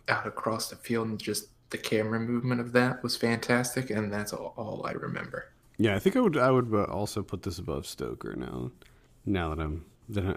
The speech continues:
Speaker 2: that I'm remembering that that movie exists. All right, let's go ahead and give The Handmaiden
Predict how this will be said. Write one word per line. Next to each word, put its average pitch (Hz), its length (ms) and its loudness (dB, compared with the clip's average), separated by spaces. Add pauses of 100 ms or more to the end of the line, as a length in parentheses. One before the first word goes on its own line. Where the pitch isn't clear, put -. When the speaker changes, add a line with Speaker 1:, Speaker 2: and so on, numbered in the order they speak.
Speaker 2:
that 95 140 0
I'm 92 160 4
remembering 92 520 6
that 85 160 2
that 90 180 -2
movie 87 260 0
exists. 92 720 -8 (680)
All - 60 4
right, 104 180 6
let's 139 140 2
go 135 140 8
ahead 127 160 8
and 113 80 4
give 104 260 6
The 104 180 2
Handmaiden 92 600 4